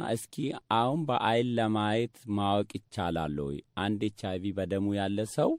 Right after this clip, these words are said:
በመሀላችን አለና እስኪ እሱ ተነስቶ ራሱን ያሳያቸዋል" ሲባል እኛ ብድግ እንላለን። ሰው ሁሉ እንደሆነ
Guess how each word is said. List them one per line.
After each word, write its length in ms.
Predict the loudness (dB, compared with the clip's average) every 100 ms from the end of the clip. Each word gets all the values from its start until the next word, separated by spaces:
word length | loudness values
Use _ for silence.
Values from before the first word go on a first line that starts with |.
| _
በመሀላችን 920 | 2 4 4 2 2 0 -2 -4 -2
አለና 580 | 0 0 0 0 2 2 0 -2 -6 -12 _
እስኪ 260 | -6 -4 -2 -4
እሱ 280 | -4 -6 -4
ተነስቶ 500 | 0 0 -2 -8 -2 0 0 0 2
ራሱን 480 | 2 2 -2 -2 0 2 0 -4 -6 -12 -4
ያሳያቸዋል" 880 | -2 0 0 2 2 0 -2 -2 -2
ሲባል 420 | -4 -8 -2 -2 2
እኛ 140 | 2 0 -2
ብድግ 360 | -2 0 0 0
እንላለን። 560 | 0 0 2 2 0 -2 -8 _ -20
ሰው 300 | -6 0 2 2
ሁሉ 400 | 0 0 0 0 0 0
እንደሆነ 540 | 2 2 4 4 2